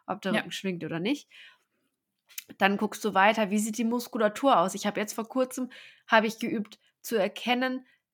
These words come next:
Speaker 1: bewegt sich die Schulter frei? Kann die Schulter frei sich, sich nach vorne und hinten gleiten?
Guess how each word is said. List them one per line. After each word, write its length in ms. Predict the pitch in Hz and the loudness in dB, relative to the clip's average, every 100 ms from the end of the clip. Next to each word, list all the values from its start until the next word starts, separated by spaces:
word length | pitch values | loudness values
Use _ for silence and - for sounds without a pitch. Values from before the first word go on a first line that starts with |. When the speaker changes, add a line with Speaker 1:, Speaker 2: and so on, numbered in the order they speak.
| _ _ | _ _
Speaker 1:
bewegt 360 | 226 208 240 - | 2 4 2 0
sich 100 | - | -8
die 140 | - | -4
Schulter 440 | 208 - 302 294 233 | -2 2 2 4 0
frei? 540 | - - 165 160 - - | -2 0 0 0 -4 -4
Kann 180 | 240 | -2
die 120 | 226 202 | 0 -2
Schulter 440 | - 269 269 214 | 0 0 4 2
frei 600 | 214 - 208 226 254 254 - _ _ _ _ _ _ - | 0 -2 4 4 4 0 -8 _ _ _ _ _ _ -4
sich, 360 | 214 247 - - | 0 0 0 -4
sich 320 | 240 220 - | -2 -2 0
nach 160 | 233 214 | 0 4
vorne 260 | 262 247 | 6 6
und 100 | 381 | 4
hinten 340 | - 302 - 208 | 2 0 0 2
gleiten? 640 | 208 196 190 190 180 170 | 6 6 6 0 -6 -6